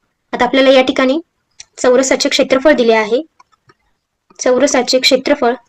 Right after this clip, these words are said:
बरोबर बाजूचा वर्ग.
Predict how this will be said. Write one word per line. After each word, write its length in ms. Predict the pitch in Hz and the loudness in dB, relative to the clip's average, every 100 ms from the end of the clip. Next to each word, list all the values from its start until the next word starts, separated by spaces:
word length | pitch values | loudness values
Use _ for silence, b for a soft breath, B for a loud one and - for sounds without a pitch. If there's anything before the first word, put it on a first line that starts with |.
| _ | _
बरोबर 360 | 240 247 262 247 247 _ _ _ _ _ _ _ | 0 4 4 2 -4 _ _ _ _ _ _ _
बाजूचा 420 | 233 226 214 262 320 _ _ _ _ _ _ _ _ _ _ _ _ _ _ _ - 247 311 - _ | 0 2 2 -2 -4 _ _ _ _ _ _ _ _ _ _ _ _ _ _ _ -6 -2 -2 -4 _
वर्ग. 280 | 269 240 220 | 2 2 0